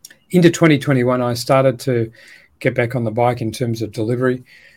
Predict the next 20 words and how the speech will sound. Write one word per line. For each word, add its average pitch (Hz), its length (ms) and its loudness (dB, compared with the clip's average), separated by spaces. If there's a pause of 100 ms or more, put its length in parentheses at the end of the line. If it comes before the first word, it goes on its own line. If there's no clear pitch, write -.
(120)
Um, 123 400 -6
and 139 100 2
one 180 140 6
of 180 80 0
the 143 80 0
things 131 360 -2
that 123 140 -10
Craig 127 240 0
and 120 100 -2
I 123 160 -2
were 117 200 -4
beginning 117 360 -4
to 120 120 -10
collaborate 120 480 -6
around, 107 480 -10
and, 123 240 -4
and 160 100 0
we 233 100 2
go 254 160 8
back 220 260 2